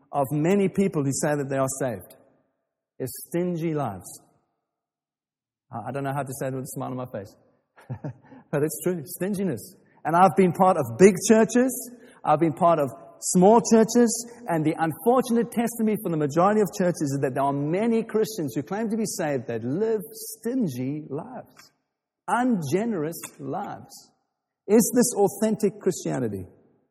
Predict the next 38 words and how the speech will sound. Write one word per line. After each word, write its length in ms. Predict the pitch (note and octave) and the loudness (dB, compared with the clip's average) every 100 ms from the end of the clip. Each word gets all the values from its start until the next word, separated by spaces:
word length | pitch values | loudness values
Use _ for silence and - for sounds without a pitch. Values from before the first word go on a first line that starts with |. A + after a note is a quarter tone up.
| _ _ _ _ _ _ _ _ _ _ _ _ _ - | _ _ _ _ _ _ _ _ _ _ _ _ _ -4
And, 80 | D3 | 0
you 20 | |
know, 100 | E3 | 2
we 80 | E3 | 2
can 120 | E3 | 0
try 140 | F#3+ | 0
and 80 | F3 | 0
interpret 380 | D3+ F#3 F3+ D#3 | 2 2 2 2
that, 180 | D3+ - | 0 0
um, 280 | D3 C3+ A#2+ - - _ _ _ _ _ _ - | 0 0 0 -4 -18 _ _ _ _ _ _ 4
portion 360 | F3 E3+ D3 | 4 6 2
by 100 | C3+ C3+ | 2 2
saying, 220 | D#3 C#3 | 2 2
"Well, 300 | C#3 D3 C#3+ | 6 8 8
it's 260 | C3 A#2+ - | 4 -2 -4
talking 240 | - D#3 C#3+ | -2 0 -2
about 280 | B2+ B2+ | -4 -4
the, 200 | C3+ A#2 G#2 - | -4 -4 -6 -14
the 80 | - | -14
starving 420 | A#2+ D#3 C#3 C#3 | -8 -4 -2 -2
in 100 | C3 | -4
Africa, 420 | C3 C3 - - C3+ | -6 -8 -8 -6 -6
it's 140 | - | -4
talking 200 | D#3 C#3+ | -2 -2
about 200 | C3+ C3+ A#2+ | -2 -4 -4
some 160 | - | -4
slum 380 | B2+ - C#3 C3+ | -4 -4 -2 0
in 80 | B2+ | -2
India." 380 | C#3 C3 C#3 C3+ - - _ _ _ - | -2 0 0 -2 -6 -18 _ _ _ -10
Uh, 460 | C#3 C#3 B2 A2+ G2+ - _ _ _ _ _ _ | -6 -2 -4 -6 -10 -18 _ _ _ _ _ _
Scripture 300 | - C#3 C3+ | -8 -6 -4
doesn't 240 | C#3 C#3 | -4 -2
let 100 | C3 | -4
us 100 | B2+ | -4
get 100 | - | -4
away 200 | B2 A#2+ | -2 -2
with 140 | B2 - | -4 -6
it. 120 | G2 | -12